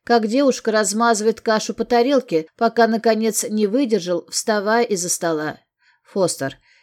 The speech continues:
если ты закончил издеваться над едой, мы можем отправляться на осмотр", строго сказал он, подойдя к ней. "Да, сэр, я закончила". Жизель тут же вскочила на ноги, откладывая ложку,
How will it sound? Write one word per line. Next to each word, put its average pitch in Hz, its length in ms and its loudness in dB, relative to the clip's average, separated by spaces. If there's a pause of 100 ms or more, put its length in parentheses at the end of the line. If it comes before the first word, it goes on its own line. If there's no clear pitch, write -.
если 233 340 4
ты 220 120 -2
закончил 202 600 -2
издеваться 185 560 -2
над 175 160 -4
едой, 190 340 4
мы 247 160 -2
можем 226 320 -2
отправляться 233 720 0
на 269 100 0
осмотр", 165 640 -4
строго 196 380 -2
сказал 185 460 0
он, 277 160 0
подойдя 220 440 2
к - 120 -10
ней. 160 340 -4 (320)
"Да, 294 240 4
сэр, 165 420 0
я 240 220 2
закончила". 220 760 -2 (280)
Жизель 269 420 2
тут 294 200 0
же 254 100 0
вскочила 202 560 -2
на 185 200 0
ноги, 247 240 -2
откладывая 208 680 -2
ложку, 202 480 -4